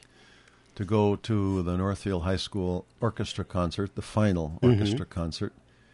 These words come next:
Speaker 1: and hear that orchestra play stuff that high school orchestras really should not play. <laughs> It was technically demanding, and they did such a fine job. And their, uh,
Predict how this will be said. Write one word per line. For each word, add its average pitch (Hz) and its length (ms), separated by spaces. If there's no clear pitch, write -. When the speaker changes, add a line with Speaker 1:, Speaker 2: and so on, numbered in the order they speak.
Speaker 1:
and 92 340
hear 104 640
that 92 340
orchestra 95 500
play 101 460
stuff - 720
that 90 400
high 98 160
school 92 380
orchestras 87 840
really 95 360
should 78 380
not 71 300
play. 65 360
<laughs> - 40
It - 920
was 92 240
technically 104 640
demanding, 104 960
and 90 260
they 85 140
did 82 200
such - 480
a 80 60
fine 87 500
job. 76 420
And 95 200
their, 82 360
uh, 78 380